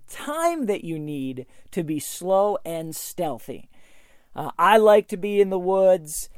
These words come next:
ideally an hour before shooting light.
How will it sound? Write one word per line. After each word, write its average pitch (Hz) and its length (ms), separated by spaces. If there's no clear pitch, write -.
ideally 190 760
an 156 180
hour 202 440
before 175 920
shooting 135 420
light. 92 260